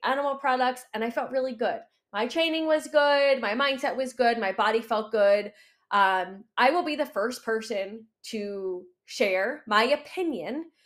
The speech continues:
And this is just my opinion, and it's not a blanket statement for every human in the world, but my opinion is that in order to live a healthy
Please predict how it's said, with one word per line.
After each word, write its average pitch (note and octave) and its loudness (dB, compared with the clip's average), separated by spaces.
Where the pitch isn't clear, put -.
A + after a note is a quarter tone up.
And G3 -10
this F#3+ -10
is A3+ -10
just D4 -10
my D4 0
opinion, D4 -2
and B3+ -2
it's F#3 -6
not G3 0
a C4 -2
blanket C#4 -4
statement B3+ -4
for - -10
every G#3+ -2
human B3 -2
in A3 -2
the A#3+ 0
world, B3 2
but A3 0
my G#3+ 2
opinion C#4+ -6
is F#3+ -2
that F#3+ 2
in A3+ 0
order B3 4
to C#4+ -8
live A3+ 0
a G3+ -4
healthy G#3 -4